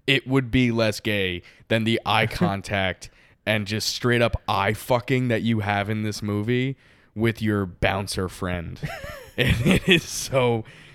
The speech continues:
Speaker 1: fucking funny.
Speaker 2: Yeah, I gotta see that one.
Speaker 1: The eighties, I mean, I don't know what Reagan did. Well, I do know. He gave crack
Speaker 2: Yeah.
Speaker 1: to America.
Speaker 2: Yeah.
Speaker 1: But
Speaker 2: And he made
Speaker 1: something
Speaker 2: aids.
Speaker 1: about, yeah, and he made aids.
Speaker 2: Yeah.
Speaker 1: But something about it, I mean, the movies, everyone saw it. They went to the movies. They're like, "This is so American."
Speaker 2: Yeah, and then you watch it now, you're like,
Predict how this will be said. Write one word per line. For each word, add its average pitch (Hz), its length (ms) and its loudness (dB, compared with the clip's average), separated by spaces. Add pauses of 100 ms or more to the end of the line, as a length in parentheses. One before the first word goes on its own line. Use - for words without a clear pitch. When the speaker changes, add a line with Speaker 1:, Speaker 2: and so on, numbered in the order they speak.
Speaker 1:
fucking 101 520 -6
funny. 87 520 -6 (420)
Speaker 2:
Yeah, 101 160 0
I 98 40 0
gotta 107 160 -2
see 104 200 -10
that 85 200 -8
one. 92 180 -10 (460)
Speaker 1:
The 113 200 0
eighties, 143 340 0
I 95 80 -2
mean, 98 380 -6 (580)
I 151 100 -4
don't 208 120 0
know 120 80 4
what 113 200 2
Reagan 113 380 2
did. 107 340 0
Well, 110 140 2
I 101 80 2
do 107 240 0
know. 87 160 -4
He 95 160 -4
gave 101 240 -4
crack 110 320 2
Speaker 2:
Yeah. - 60 -12
Speaker 1:
to 95 100 -4
America. 98 500 -2
Speaker 2:
Yeah. 95 140 0
Speaker 1:
But 92 120 -4 (260)
Speaker 2:
And 98 80 -4
he 98 80 -2
made 98 80 0
Speaker 1:
something 165 320 2
Speaker 2:
aids. 131 100 0
Speaker 1:
about, 117 240 2
yeah, 131 140 2
and 113 80 0
he 113 40 0
made 110 220 0
aids. 101 460 -2
Speaker 2:
Yeah. 87 60 -12
Speaker 1:
But 92 200 -4
something 139 320 -4
about 107 300 2
it, 98 80 -2
I 92 60 -2
mean, 98 180 -4
the 95 40 -4
movies, 104 440 -2
everyone 120 340 -2
saw 110 300 0
it. 127 60 -4
They 101 80 -2
went 107 160 -4
to - 40 -20
the 104 60 -8
movies. 110 180 -4
They're 107 100 -2
like, 98 120 -4
"This 196 200 2
is 139 120 -2
so 170 260 4
American." 127 680 2
Speaker 2:
Yeah, 104 180 4
and 85 100 -4
then 120 60 -2
you 156 100 0
watch 151 180 0
it 107 60 -4
now, 101 180 -2
you're 87 180 -4
like, 80 120 -8